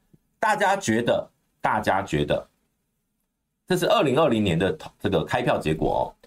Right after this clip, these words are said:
大家觉得韩国瑜国民党的基本盘是不是韩国瑜、张善政这一组的五百五十二万票？来，请问你觉得是的，请帮我加一；你觉得不是的，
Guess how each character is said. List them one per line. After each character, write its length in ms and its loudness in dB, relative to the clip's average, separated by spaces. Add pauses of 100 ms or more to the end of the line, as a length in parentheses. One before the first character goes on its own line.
(160)
大 140 -2
家 100 2
觉 220 0
得 200 0 (280)
韩 520 -2
国 460 2
瑜 320 2 (180)
国 240 2
民 160 2
党 160 2
的 80 2
基 160 2
本 180 0
盘 260 -2
是 300 2
不 220 0
是 260 2
韩 380 -2
国 320 2
瑜、 340 2
张 240 -2
善 220 0
政 180 0
这 120 2
一 120 2
组 220 0
的 220 0
五 260 2
百 320 0 (100)
五 200 -2
十 480 -2
二 180 2
万 260 2
票？ 320 0 (180)
来， 240 0 (220)
请 280 0
问 200 2 (220)
你 220 2
觉 200 2
得 220 0
是 340 2
的， 240 -2 (120)
请 200 0
帮 260 0
我 220 -2
加 360 -2
一； 240 0 (400)
你 160 0
觉 160 2
得 100 2
不 220 -2
是 200 2
的， 200 -2